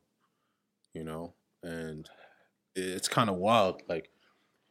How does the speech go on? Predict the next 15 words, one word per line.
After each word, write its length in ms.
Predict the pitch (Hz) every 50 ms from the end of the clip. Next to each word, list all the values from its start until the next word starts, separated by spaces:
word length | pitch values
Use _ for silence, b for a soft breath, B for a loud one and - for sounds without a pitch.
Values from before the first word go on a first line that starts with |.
| _ _ -
you 80 | 101 92
know, 160 | 92 92 92
even, 320 | 87 95 107 101 104 98 95
like, 180 | 90 87 82
managing, 580 | 87 90 101 98 95 90 80 87 87 85 82 80
what, 200 | 85 87 95 87
what 140 | 90 107 113
do 60 | 113
we 60 | 101
got? 160 | 95 85 - -
Like, 120 | 80 -
a 40 | -
team 260 | - - 110 98 92
of, 80 | 82 80
like, 160 | 78 78